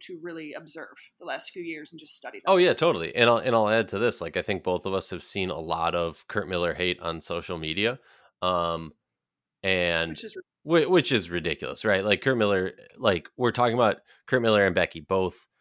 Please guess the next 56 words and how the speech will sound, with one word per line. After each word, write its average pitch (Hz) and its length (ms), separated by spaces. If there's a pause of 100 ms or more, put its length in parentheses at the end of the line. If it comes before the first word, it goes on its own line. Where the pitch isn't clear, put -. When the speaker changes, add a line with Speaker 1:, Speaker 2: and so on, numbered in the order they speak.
(380)
Speaker 2:
top 92 240
coaches 85 440
in 85 160
this 78 200
league, - 280 (180)
right? 92 260
Like, 98 200
if 107 260
we 110 140
are 110 80
gonna 104 180
list 92 300
the 85 80
top 82 280
three, 80 200
top 71 200
five - 240
coaches, 69 400
I 82 60
think 80 240
both 78 160
of - 100
them - 60
would - 140
be - 100
in - 80
those - 260
lists. - 320 (320)
Um, 87 400 (560)
but 117 140
sitting 170 300
here 95 400
and, 95 220
and, 101 220
and 98 240
thinking 120 360
it, 90 120
I'm 110 120
gonna 135 120
push - 280
back 101 260
at, 87 160
at 87 160
all 87 200
the, 90 520
the 104 100
social 95 360
media 87 420
haters 85 420
out 85 200
there. 101 160
Like, 95 260 (460)
end 143 160
of 151 80
the 135 80
day, 87 340